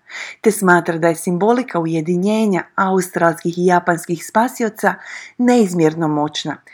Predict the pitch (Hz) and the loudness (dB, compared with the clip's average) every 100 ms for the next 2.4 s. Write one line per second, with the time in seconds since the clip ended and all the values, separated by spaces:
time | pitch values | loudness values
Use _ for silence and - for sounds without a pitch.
0 | - - 254 240 180 160 190 220 254 254 | -12 2 2 2 -2 -2 0 2 2 0
1 | 254 - 180 156 - 156 170 170 175 165 | -2 -2 -2 0 -4 -6 -2 0 2 2
2 | 156 151 151 | 2 -2 -4